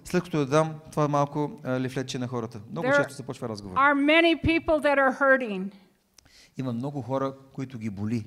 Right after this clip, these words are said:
Speaker 1: в момента.
Speaker 2: Many people that are frightened and scared.
Speaker 1: Много хора, които са оплашени, страги от бъдещето.
Speaker 2: They know that something's not right out there in the world with all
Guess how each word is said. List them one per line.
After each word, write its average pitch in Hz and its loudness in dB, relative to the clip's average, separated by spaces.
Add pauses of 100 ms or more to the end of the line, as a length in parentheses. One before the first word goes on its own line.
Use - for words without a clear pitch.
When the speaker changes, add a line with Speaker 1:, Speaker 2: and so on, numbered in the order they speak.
(100)
Speaker 1:
в - -20
момента. 120 -8
Speaker 2:
Many 269 -2
people 294 0
that 269 0
are 254 0
frightened 262 2
and 220 -4
scared. 233 -6 (200)
Speaker 1:
Много 156 -4
хора, 165 -2
които 170 -8
са 160 -4
оплашени, 131 -4
страги 131 -4
от 120 -4
бъдещето. 120 -6 (200)
Speaker 2:
They 262 0
know 302 6
that 277 2
something's 320 0
not 311 2 (100)
right 302 4
out 240 2 (100)
there 247 2
in 240 -2
the 226 -4
world 254 6
with 233 -4
all 247 6